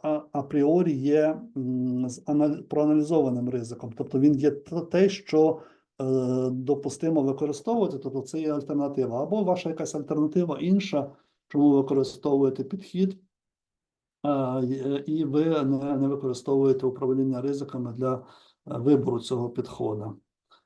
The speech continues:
Ну і пріоритети, перш, перш за все, це, звісно ж, проєктування нових технічних засобів, проєктування обладнання, проєктування процесів, дальше впровадження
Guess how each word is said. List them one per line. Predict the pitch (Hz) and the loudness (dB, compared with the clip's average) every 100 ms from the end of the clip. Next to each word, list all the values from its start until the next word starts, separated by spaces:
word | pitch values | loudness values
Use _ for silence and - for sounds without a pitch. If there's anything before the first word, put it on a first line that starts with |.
| _ | _
Ну | 190 214 | 4 6
і | 185 175 175 160 156 151 | 6 8 10 10 8 6
пріоритети, | 143 160 165 185 214 226 220 165 170 - _ _ _ _ | 4 2 4 2 2 -2 2 2 2 -2 _ _ _ _
перш, | 147 156 - - | 0 0 -4 -6
перш | 160 151 | 0 2
за | 143 139 | 2 -2
все, | 143 165 170 165 - _ _ _ | 0 0 0 -2 -10 _ _ _
це, | - 131 135 | -6 -6 0
звісно | 139 151 - 127 | 0 2 2 2
ж, | 131 127 131 _ _ _ _ _ _ _ _ | 4 2 -2 _ _ _ _ _ _ _ _
проєктування | - 135 123 - 147 180 196 190 185 - - _ | -4 -2 -2 -2 2 6 8 8 8 4 -14 _
нових | 147 156 151 | 4 4 2
технічних | 143 156 147 - 135 | -6 0 0 2 0
засобів, | 135 135 135 127 120 117 | 2 0 0 -6 -8 -6
проєктування | 127 113 135 127 123 120 120 | -6 -2 2 4 4 2 0
обладнання, | 120 139 180 185 170 165 156 151 | 0 2 6 6 4 2 4 4
проєктування | 143 131 131 131 127 123 117 | 2 -6 -2 -2 0 -2 -4
процесів, | 127 127 - 185 190 185 170 165 165 _ _ _ _ 123 | -8 -4 4 6 6 4 0 0 -2 _ _ _ _ 0
дальше | 135 127 127 | 0 2 -4
впровадження | 110 131 143 185 196 165 175 175 175 | -2 -2 2 4 4 2 0 2 0